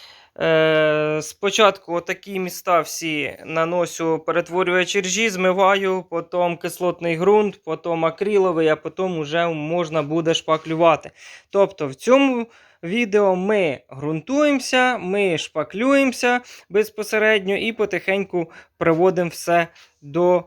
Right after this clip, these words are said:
ладу. Тобто поки що вона ось така, даний автомобіль.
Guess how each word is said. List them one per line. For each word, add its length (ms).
ладу. 480
Тобто 380
поки 340
що 220
вона 320
ось 200
така, 460
даний 340
автомобіль. 800